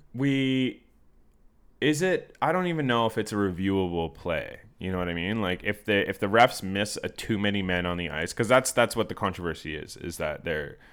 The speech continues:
they're claiming there was too many men on the ice, which, you know, if you, if you wanna break this down as, you know, what's fact and what's not, there were too many men on the ice,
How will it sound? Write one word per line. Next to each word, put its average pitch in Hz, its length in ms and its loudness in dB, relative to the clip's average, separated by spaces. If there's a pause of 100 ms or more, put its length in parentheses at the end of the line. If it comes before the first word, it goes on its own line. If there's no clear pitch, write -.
(200)
they're 85 80 -4
claiming 127 400 2
there 110 120 2
was 95 140 -2
too - 160 -8
many 92 200 -4
men 82 180 -4
on 78 80 -6
the 76 140 -10
ice, 76 340 -10
which, 107 300 -2
you 120 80 -2
know, 92 200 2
if - 180 -6
you, 101 180 0
if 90 120 -8
you 98 140 -2
wanna 104 300 2
break 87 380 -2
this 92 140 -6
down 85 300 -2
as, 78 260 -8
you 85 120 -12
know, 78 100 -8
what's 78 160 -10
fact 78 260 -2
and 82 80 -8
what's 73 180 -10
not, 117 380 4 (720)
there 110 220 4
were 110 120 6
too 107 180 0
many 98 180 2
men 85 200 -2
on 69 100 -8
the 73 120 -6
ice, - 440 -14